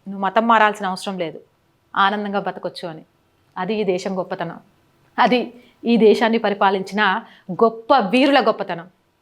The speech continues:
మతం మారితే బ్రతికిపోతారు అని బెదిరిస్తూ ఉంటే,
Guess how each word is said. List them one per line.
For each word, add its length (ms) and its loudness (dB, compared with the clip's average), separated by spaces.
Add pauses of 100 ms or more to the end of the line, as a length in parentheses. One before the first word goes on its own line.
(500)
మతం 440 2
మారితే 440 0
బ్రతికిపోతారు 760 -2
అని 160 -4
బెదిరిస్తూ 480 -4
ఉంటే, 480 -4